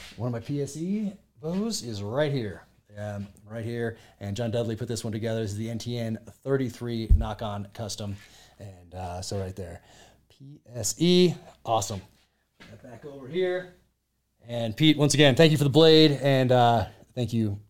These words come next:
for all your support and for, for all you have done for archery and for bow hunters.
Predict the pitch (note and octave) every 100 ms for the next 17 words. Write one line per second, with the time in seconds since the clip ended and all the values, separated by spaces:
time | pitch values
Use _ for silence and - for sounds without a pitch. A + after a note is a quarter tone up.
0 | _ _ G#2+ G#2 G2 G2 A#2+ A2 G2 F#2+
1 | F2 - - _ _ _ F2 G2 G2 E2+
2 | F#2 G#2 A2 G2+ - - _ - F2+ G#2
3 | G2+ B2 A#2 A2+ A#2 E2 D#2+ D#2 -